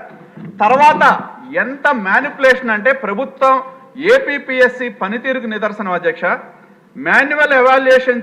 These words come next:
చేయమని చెప్పి కోర్టు ఆదేశం ఇచ్చి, దానిలో ఒకటి పది రెండు వేల ఇరవై ఒకటిన ఆదేశం ఇస్తే, అధ్యక్ష, ఎన్ని నెలల్లోపు చేయమన్నారు? మూడు నెలల్లోపు చేయమన్నారు, అధ్యక్ష. కోర్టు జడ్జిమెంట్ ఒక కోర్టులో కామెంట్ చేశారు, అధ్యక్ష,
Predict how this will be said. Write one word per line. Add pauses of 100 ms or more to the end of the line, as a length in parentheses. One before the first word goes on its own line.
చేయమని
చెప్పి
కోర్టు
ఆదేశం
ఇచ్చి, (560)
దానిలో
ఒకటి
పది
రెండు
వేల
ఇరవై
ఒకటిన
ఆదేశం
ఇస్తే,
అధ్యక్ష, (1040)
ఎన్ని
నెలల్లోపు
చేయమన్నారు?
మూడు
నెలల్లోపు
చేయమన్నారు,
అధ్యక్ష. (540)
కోర్టు
జడ్జిమెంట్
ఒక (140)
కోర్టులో
కామెంట్
చేశారు,
అధ్యక్ష,